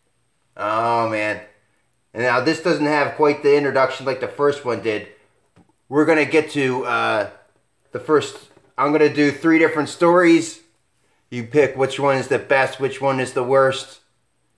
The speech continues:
And the first one is, is kind, you'll, you'll see the cover here.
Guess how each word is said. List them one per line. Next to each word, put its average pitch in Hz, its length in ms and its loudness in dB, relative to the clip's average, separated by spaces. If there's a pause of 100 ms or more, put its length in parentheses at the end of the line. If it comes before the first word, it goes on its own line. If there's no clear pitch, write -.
(580)
And 104 180 -6
the 104 60 -4
first 120 380 -4
one 113 200 -4
is, 104 280 -6
is 113 220 -12
kind, 143 420 0
you'll, 135 220 2
you'll 131 260 0
see 95 460 -12
the 107 80 -4
cover 101 360 -4
here. 90 340 -6